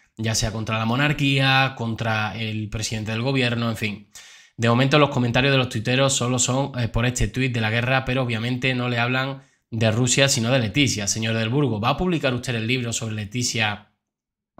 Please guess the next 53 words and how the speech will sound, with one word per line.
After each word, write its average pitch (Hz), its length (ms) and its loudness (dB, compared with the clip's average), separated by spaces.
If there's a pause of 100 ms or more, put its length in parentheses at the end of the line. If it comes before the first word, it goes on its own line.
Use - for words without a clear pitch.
(120)
Ortiz 120 460 2
o 117 60 0
se 107 120 2
ha 113 40 6
rajado?". 101 480 0
Es 110 80 -6
lo 117 140 -2
que 135 80 0
yo 107 100 -2
os 98 80 -8
digo, 131 320 -6
este - 160 -8
tipo 107 200 -8
de - 20 -8
comentarios 110 340 -4
no 113 80 -4
es 104 40 -4
ningún 131 220 0
problema, 113 380 -2
¿no? 131 240 -4 (400)
Es 110 80 -6
decir, 110 260 -2
se 110 140 -4
le 104 80 -6
puede 113 220 -4
reclamar, 120 500 -2
"Oye, 123 240 0
decías 117 300 -6
que 131 100 -6
ibas 120 200 -4
a 123 60 -4
sacar 123 280 -4
un 123 80 -2
libro 127 240 -2
y 147 40 -2
no 156 80 -2
lo 123 60 -4
estás 110 200 -6
sacando", 110 420 -4
¿no? 147 300 -6 (920)
Pa-, 123 220 -4
para 110 180 2
cuando 113 220 4
el 117 80 6
libro, 139 560 6
es 127 80 0
verdad 127 200 2
que 120 100 0
te 117 100 -2
han 107 80 -2
silenciado, 135 920 0
le 110 120 -4
preguntan, 131 840 -6